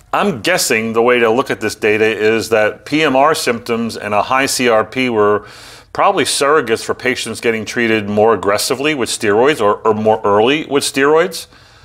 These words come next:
Um, and that maybe instead the jaw claudication and age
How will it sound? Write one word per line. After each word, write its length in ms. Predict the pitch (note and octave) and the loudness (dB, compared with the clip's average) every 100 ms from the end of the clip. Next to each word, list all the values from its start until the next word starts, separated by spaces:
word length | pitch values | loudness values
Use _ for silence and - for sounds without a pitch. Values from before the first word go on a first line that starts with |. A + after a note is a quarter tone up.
| _ - | _ -2
Um, 680 | B2+ B2+ B2+ B2+ B2+ B2+ - - | 2 4 4 2 -2 -8 -12 -8
and 160 | A#2 C3 | -4 -2
that 180 | C3 A2 | -2 -2
maybe 840 | B2+ E3+ D#3+ C#3 C#3 C#3 C3 - A1 A1+ G1+ _ | -2 -2 0 0 2 0 -4 -10 -20 -20 -20 _
instead 720 | A#2+ A#2 - C3 C3 A#2 G2+ | -4 -2 0 2 2 -2 -4
the 380 | A2+ A#2 A2 - - _ _ _ _ _ _ _ _ | 2 4 2 -2 -16 _ _ _ _ _ _ _ _
jaw 280 | - A#2 C#3 | -2 2 2
claudication 760 | - D3+ C#3 C3+ C3+ C3+ - A#2 | 0 0 0 0 -2 -4 -4 -6
and 160 | G2+ - | -8 -8
age 540 | A#2+ B2+ D3+ D#3 - | -4 -2 -4 -6 -12